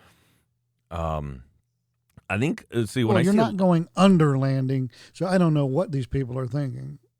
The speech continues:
Speaker 1: Yeah. It's a, it's a hipster term, in my opinion. <laughs>
Speaker 2: Well,
Speaker 1: It used to just
Speaker 2: just,
Speaker 1: be
Speaker 2: it's
Speaker 1: off-roading. We're
Speaker 2: 'cause they
Speaker 1: going
Speaker 2: don't wanna say
Speaker 1: off-roading.
Speaker 2: off-road. I don't, "Oh, we're just not going off-road. We're doing blah, blah, blah." You're going off-road. Shut up.
Speaker 1: Yeah. We're overlanding, yeah.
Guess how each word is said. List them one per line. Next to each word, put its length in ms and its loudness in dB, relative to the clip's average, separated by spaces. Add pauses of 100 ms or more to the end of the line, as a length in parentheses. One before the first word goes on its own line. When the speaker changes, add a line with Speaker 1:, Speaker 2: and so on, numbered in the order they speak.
(100)
Speaker 1:
Yeah. 560 -6 (480)
It's 200 -8
a, 100 0
it's 260 -6
a 60 -4
hipster 420 -8
term, 220 -6
in 100 -6
my 120 -4
opinion. 460 -6 (420)
<laughs> 0 - (760)
Speaker 2:
Well, 100 0
Speaker 1:
It 80 2
used 180 0
to 40 -4
just 180 2
Speaker 2:
just, 20 -4
Speaker 1:
be 60 -4
Speaker 2:
it's 80 -4 (200)
Speaker 1:
off-roading. 340 2 (260)
We're 100 0
Speaker 2:
'cause 60 6
they 80 8
Speaker 1:
going 120 8
Speaker 2:
don't 80 4
wanna 120 4
say 140 2
Speaker 1:
off-roading. 540 0
Speaker 2:
off-road. 120 -6
I 20 -2
don't, 180 -4 (640)
"Oh, 280 0
we're 340 -6
just 340 -10
not 300 -6
going 300 -4
off-road. 560 -4
We're 80 -4
doing 440 -6
blah, 240 -6
blah, 140 -2
blah." 200 -8 (560)
You're 100 -16
going 200 10
off-road. 440 6 (220)
Shut 220 -2
up. 100 0
Speaker 1:
Yeah. 60 -10 (800)
We're 140 -2
overlanding, 800 0
yeah. 280 -2